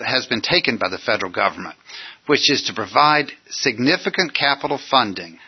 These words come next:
that can be used to establish and operate land banks in those jurisdictions that see a need for them. Again, not all jurisdictions should have land banks or have a need for land banks, but those that have large inventories of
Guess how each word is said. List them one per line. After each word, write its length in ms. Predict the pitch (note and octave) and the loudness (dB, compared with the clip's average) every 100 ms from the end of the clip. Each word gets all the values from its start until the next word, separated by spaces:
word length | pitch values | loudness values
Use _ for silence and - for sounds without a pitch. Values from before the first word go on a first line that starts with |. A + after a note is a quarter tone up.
| - | -2
that 120 | B2 | 0
can 140 | - B2 | 0 -2
be 80 | A#2 | -2
used 640 | A2+ C3+ D3+ D3+ - - - | 0 4 4 4 0 -8 -6
to 140 | C3 | -2
establish 760 | G#2 - C#3 D3 D3+ F3 D#3+ - | -2 -2 0 0 0 -2 -2 -2
and 120 | C#3 A#2+ - | -4 -4 2
operate 640 | C3 C3+ B2 G2 F2 - | 2 2 2 -2 -2 -4
land 360 | A2 A2+ A2 G2 | 2 2 2 0
banks 440 | F2+ E2+ E2+ - - - _ - | -4 -4 -8 -10 -10 -20 _ -2
in 280 | F#3 A3+ F#3 | 2 4 4
those 240 | D#3 D3 | 4 2
jurisdictions 800 | - C#3+ B2 - B2+ - B2+ - | 2 0 0 0 0 0 -2 -2
that 160 | B2+ G#2 | -2 -2
see 340 | - - B2+ | -4 0 0
a 60 | A2+ | 0
need 300 | B2 D#3+ D#3+ | 2 0 0
for 160 | G#2+ | -6
them. 240 | F#2+ F2 - - _ _ - - - | -6 -8 -10 -20 _ _ -20 -20 -12
Again, 320 | - C3+ E3 D#3+ | -6 0 2 4
not 200 | E3+ - | 2 4
all 240 | F3 F3+ | 4 6
jurisdictions 800 | E3+ E3+ C3 D3 C#3+ - C3+ A2 | 6 4 4 2 2 4 2 2
should 300 | - G3 G#3+ | 4 4 2
have 240 | B2 G#2+ | 0 -2
land 340 | F#2+ F#2+ F#2+ F2+ | -2 0 -2 -2
banks 420 | F2 G2+ C#3 - - - - | -2 -2 -4 -8 -10 -20 -6
or 140 | E3 C#3+ | 0 4
have 180 | D#3+ | 4
a 60 | D#3 | 2
need 320 | D#3+ F#3 G#3 | 2 2 0
for 180 | - A2 | -4 -2
land 340 | G2+ F#2+ E2 | 0 0 -2
banks, 440 | D#2 - - - - - - - - - | -8 -12 -12 -14 -16 -18 -20 -20 -14 -6
but 140 | C3 A#2+ | -4 0
those 380 | D3 G3 G3+ F3+ | 4 6 6 4
that 140 | D3+ C3 | 0 0
have 320 | - D3 A2 | 0 0 0
large 500 | G#2+ A2+ D#3+ F3+ D#3+ | -2 4 6 6 4
inventories 920 | D#3+ D#3 D3 B2 A2+ G2 E2+ D#2+ - | 0 0 -2 -4 -6 -8 -8 -10 -8
of 100 | - | -8